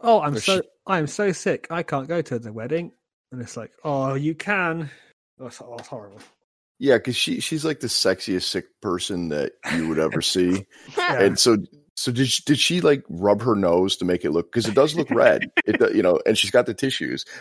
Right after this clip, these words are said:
Speaker 2: but she's all laying, posing, like, she's like, "Oh, look at me."
Speaker 1: Yeah.
Speaker 2: And it was, so it's like, so, so was she faking it? Was it, was this, like, the equivalent of sticking your thermometer, like,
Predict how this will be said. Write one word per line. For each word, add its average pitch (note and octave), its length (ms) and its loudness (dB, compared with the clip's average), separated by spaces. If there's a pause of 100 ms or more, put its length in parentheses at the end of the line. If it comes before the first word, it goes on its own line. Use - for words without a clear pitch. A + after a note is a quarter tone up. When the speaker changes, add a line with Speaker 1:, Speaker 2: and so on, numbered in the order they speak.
Speaker 2:
but A#2+ 80 -2
she's C3 180 0
all B2 160 2
laying, G2 340 2
posing, G2 760 0
like, D#2 340 -2
she's - 360 -8
like, D2 300 -2
"Oh, B2 440 -2
look G#2 220 -4
at G#2 80 -6
me." B2 340 -2 (220)
Speaker 1:
Yeah. C3 160 -8
Speaker 2:
And G#2+ 340 4 (380)
it - 60 -6
was, G2 100 -2
so A#2 140 4
it's G#2 140 0
like, G2+ 260 4
so, - 500 -4 (240)
so - 180 -6
was G2 120 -6
she A#2+ 120 -2
faking G#2+ 440 0
it? C3+ 120 6
Was G2+ 180 -2
it, C#2 120 -4
was G2 160 -4
this, A2+ 200 -2
like, A2 140 2
the G2+ 120 2
equivalent G2 520 0
of E2 280 0 (440)
sticking A2+ 420 -2
your F#2+ 140 0
thermometer, F#2+ 720 0 (100)
like, F2 220 -2